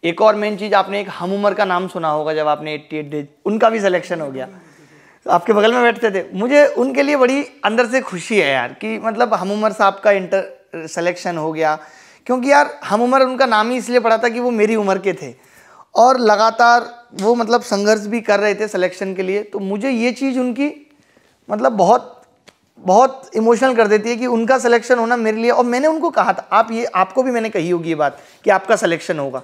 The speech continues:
मैंने जितने बच्चों को भी ये बात कही कि आपका selection होगा, तो वो हुआ। वो चीज़ भी मुझे बहुत सोचने पे विवश कर देती है कि ऐसा कैसे होता है। जैसे चीकू जी को मैंने first day ही कह दिया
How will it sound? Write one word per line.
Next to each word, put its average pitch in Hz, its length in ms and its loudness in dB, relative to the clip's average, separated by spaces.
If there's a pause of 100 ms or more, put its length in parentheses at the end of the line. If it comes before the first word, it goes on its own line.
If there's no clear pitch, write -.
(480)
मैंने 254 260 2
जितने 254 340 -2
बच्चों 294 300 0
को 294 120 -4
भी 311 140 -2
ये 320 60 -2
बात 285 340 0
कही 220 240 -4
कि 285 120 0
आपका 262 220 0
selection 247 460 -6
होगा, 254 200 -8
तो - 140 -10
वो 285 280 -2
हुआ। 185 260 2
वो 170 220 -4
चीज़ 311 280 -4
भी 330 80 -2
मुझे 294 240 -4
बहुत 240 420 0 (1400)
सोचने 240 400 2
पे 311 80 -2
विवश 262 300 2
कर 254 140 2
देती 247 180 0
है 285 40 -6
कि 277 80 -2
ऐसा 269 220 0
कैसे 240 340 0
होता 240 160 2
है। 240 40 4
जैसे 240 200 -2
चीकू 262 360 -2
जी 247 100 -2
को 262 100 0
मैंने 269 180 0
first 262 320 -2
day 277 60 2
ही 269 100 2
कह 214 120 0
दिया 156 240 -6